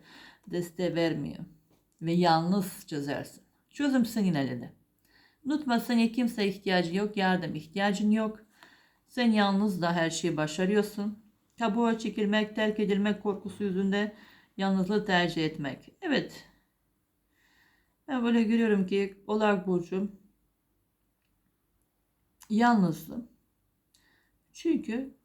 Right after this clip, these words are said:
etrafına güvenecek biri sana karşı ya-, destek çıkacak, yardım edecek gerçekten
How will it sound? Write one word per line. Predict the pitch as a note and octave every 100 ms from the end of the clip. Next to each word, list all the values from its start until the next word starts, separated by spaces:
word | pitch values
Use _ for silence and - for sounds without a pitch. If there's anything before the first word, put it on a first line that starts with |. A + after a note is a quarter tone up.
| _
etrafına | B3+ - G3 E3+ F3+ G#3
güvenecek | A3 F#3+ F#3 F3+ A3 G#3
biri | G#3+
sana | A3+ G3+ G3+ G3
karşı | F#3+ F#3+ F#3+ -
ya-, | F#3+ G#3 F3
destek | G3+ G#3+ - A#3
çıkacak, | - G3+ F3+ F#3+ - G3
yardım | A3 A3+ G#3+
edecek | F#3+ F#3 F3+ A3 A3 - _ _ _ _ -
gerçekten | B3+ B3 A#3 F#3+ - G#3 A3+